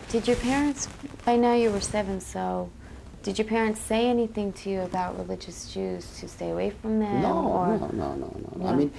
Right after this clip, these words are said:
Speaker 2: how could they? How could they? My, uh, my, there's a large group on my mother's side who are, uh, very, very Hasid-, Hasidic.
Speaker 1: Mm-hmm.
Speaker 2: My grandfather, as I said, was a shamus. We, uh, were observant.
Speaker 1: Mm-hmm.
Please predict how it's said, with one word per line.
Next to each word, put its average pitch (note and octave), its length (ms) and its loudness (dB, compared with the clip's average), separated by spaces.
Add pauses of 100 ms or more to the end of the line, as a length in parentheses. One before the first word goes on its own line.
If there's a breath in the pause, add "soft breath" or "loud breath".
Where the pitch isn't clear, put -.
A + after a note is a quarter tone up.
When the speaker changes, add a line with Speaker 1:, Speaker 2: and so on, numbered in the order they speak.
(140 loud breath)
Speaker 2:
how D#3 140 2
could F#3 300 0
they? G#2 160 2
How G#2+ 180 0
could C#3+ 260 2
they? G#2+ 160 2
My, G2+ 260 2 (180)
uh, F#2+ 380 2
my, F2 140 -2
there's F2 320 -4
a F#2 40 0
large A2 520 2
group A2+ 220 0
on F#2 140 0
my F2+ 80 0
mother's A2 380 2
side F#2+ 460 0 (140)
who F#2+ 200 -2
are, E2 480 0
uh, D2 500 0 (240)
very, F#2 260 0
very E2+ 220 -2
Hasid-, D#2+ 460 -4
Hasidic. G3+ 280 2
Speaker 1:
Mm-hmm. A#3 280 4 (480 loud breath)
Speaker 2:
My F#2+ 100 -4
grandfather, A2 640 2
as F2+ 80 -2
I F2+ 160 0
said, G2+ 460 0
was F2 160 -2
a E2+ 40 -4
shamus. F2 560 -2 (120)
We, C3 260 4
uh, A#2+ 100 6
were G#2+ 260 4
observant. A2+ 680 2
Speaker 1:
Mm-hmm. G#3+ 380 2